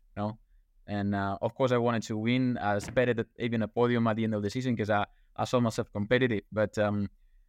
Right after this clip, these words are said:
um, yeah, it will happen this year. So, uh, confident because we had a good, um,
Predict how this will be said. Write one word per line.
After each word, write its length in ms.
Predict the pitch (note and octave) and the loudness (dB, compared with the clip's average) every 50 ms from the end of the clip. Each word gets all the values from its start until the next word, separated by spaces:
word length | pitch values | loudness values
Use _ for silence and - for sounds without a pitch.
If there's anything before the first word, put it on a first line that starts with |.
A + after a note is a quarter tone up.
| _ _ _ _ | _ _ _ _
um, 720 | - A#2+ A#2+ A#2+ A#2 A2+ A2+ A2 A2 G#2+ A2 G#2+ G#2+ G#2 G#2 G2+ G2+ G2 G2+ F#2+ - _ _ _ _ | -2 0 2 2 2 2 0 -2 -2 -4 -6 -10 -10 -12 -14 -14 -14 -14 -14 -14 -14 _ _ _ _
yeah, 180 | - G#2+ A2+ G#2 - - - - - _ | -2 0 0 0 -2 -6 -20 -20 -14 _
it 80 | - C3+ | 0 2
will 100 | C#3+ C#3 | 4 6
happen 240 | C#3+ C3 A#2 B2 A#2 | 4 4 4 4 2
this 160 | A2+ A2 G2+ | 2 0 0
year. 220 | G#2 F#2 F#2+ - - | -2 -4 -6 -6 -8
So, 300 | - - A2 G#2+ G#2+ G#2+ | -6 -4 -2 0 2 2
uh, 840 | G#2 G#2 G#2 G#2 G2+ G2 G2+ G2 G2 G2 G2 G2+ G2+ F#2+ F#2 F#2+ F2 - | 2 2 2 2 0 0 0 0 0 0 0 -2 -2 -2 -2 -4 -6 -2
confident 380 | - C#3+ C#3 - C#3+ A#2+ A2+ A2+ | -2 -2 -2 0 0 0 0 0
because 220 | A2+ G#2 A2+ G#2+ | 0 -2 -2 -2
we 80 | A#2 A2 | 0 2
had 200 | A#2+ A2+ A2 G#2 - _ _ | 2 2 0 -2 -6 _ _
a 100 | - A2 | -6 -4
good, 220 | A2 B2 A#2+ G#2+ - _ _ - - | 0 0 -2 -2 -2 _ _ -6 -2
um, 640 | G#2+ G#2+ G2+ G2+ G2 G2 G2 G2 F#2+ F#2+ F#2+ F#2+ | 0 2 2 4 2 2 0 -2 -4 -6 -8 -8